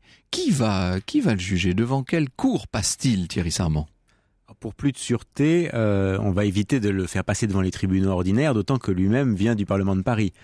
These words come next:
Speaker 2: Donc si on le faisait passer devant le Parlement, il y a-, il y aurait de bonnes chances qu'une indulgence, euh,
Speaker 1: Oui.
Speaker 2: fâcheuse se manifeste.
Speaker 1: Et ses chers confrères, euh, ne veuillent pas trop, euh, ne veuillent pas trop
Speaker 2: Et
Speaker 1: l'accabler.
Speaker 2: et donc Colbert invente un, une juridiction exceptionnelle qui s'appelle la Chambre de justice.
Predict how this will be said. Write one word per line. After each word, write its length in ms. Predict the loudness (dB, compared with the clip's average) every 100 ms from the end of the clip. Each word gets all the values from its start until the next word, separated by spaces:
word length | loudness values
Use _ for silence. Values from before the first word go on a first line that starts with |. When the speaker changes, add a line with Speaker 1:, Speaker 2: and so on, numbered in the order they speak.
| -20 _ -2
Speaker 2:
Donc 140 | -2
si 160 | 0 0
on 80 |
le 80 | 0
faisait 240 | 0 0 2
passer 180 | 0
devant 120 | 0 0
le 60 |
Parlement, 360 | 0 0 2 2
il 80 | 2
y 40 |
a-, 140 | 2 2
il 80 |
y 80 | 0
aurait 140 | 0 0
de 80 |
bonnes 240 | 0 0 0
chances 380 | -2 0 -2 -4
qu'une 400 | -2 0 2 0
indulgence, 720 | 0 0 0 0 0 -2 -2
euh, 160 | 0
Speaker 1:
Oui. 160 | 0 -2
Speaker 2:
fâcheuse 540 | -2 -2 0 0 0 0
se 140 | -2
manifeste. 460 | 0 -2 0 0 0
Speaker 1:
Et 20 |
ses 80 | 0
chers 260 | 0 -2
confrères, 640 | -2 -4 -4 -2 0 0 0
euh, 420 | 0 2 2 2
ne 160 | 2
veuillent 180 | 2 0
pas 180 | 0 -2
trop, 420 | 0 0 2 2
euh, 200 | 0 0
ne 140 | 0 2
veuillent 180 | 2
pas 100 | 2
trop 120 | 2 0
Speaker 2:
Et 40 |
Speaker 1:
l'accabler. 420 | 0 -2 -2 -2
Speaker 2:
et 160 | 0 0
donc 200 | 2 0
Colbert 360 | 0 0 0 0
invente 680 | 0 0 0 2 0 0
un, 220 | 0 2
une 140 | 2 2
juridiction 880 | 2 0 -2 -6 -2 0 2 0 -2
exceptionnelle 800 | -2 -4 -2 0 0 0 -2 -4
qui 140 | -6
s'appelle 320 | -4 -2 0 0
la 100 | 0
Chambre 400 | 0 0 0 0
de 100 | 0
justice. 680 | -2 -4 -4 -4 -4 -12